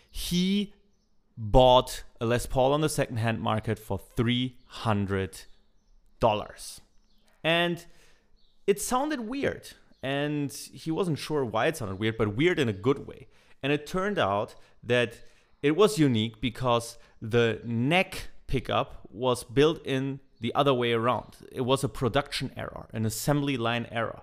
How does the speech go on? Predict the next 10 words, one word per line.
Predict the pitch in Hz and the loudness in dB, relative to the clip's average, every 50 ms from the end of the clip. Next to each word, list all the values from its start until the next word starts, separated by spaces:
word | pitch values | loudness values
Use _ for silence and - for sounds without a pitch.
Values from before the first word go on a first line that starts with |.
| - _ _ _ _ _ _ _ _ - - _ _ _ _ _ _ - | -20 _ _ _ _ _ _ _ _ -20 -20 _ _ _ _ _ _ 2
It | 147 139 - - | 2 2 2 2
sounded | - 165 160 170 165 151 117 107 | -4 -2 0 2 2 2 0 0
great | - 135 139 143 147 113 - - | -2 -2 -2 -2 -2 -4 -6 -8
though, | - - - - - | -10 -10 -10 -14 -12
and | - 127 131 135 | -8 -6 -4 -4
it | 131 - | -4 -4
sounded | - 147 156 156 139 | -2 -2 -2 -2 0
very | 117 143 156 165 165 | 0 0 0 2 2
unique, | 151 139 135 147 147 120 - - | 0 0 0 0 -2 -4 -4 -8
mo-, | - 113 135 143 - | -10 -10 -10 -10 -10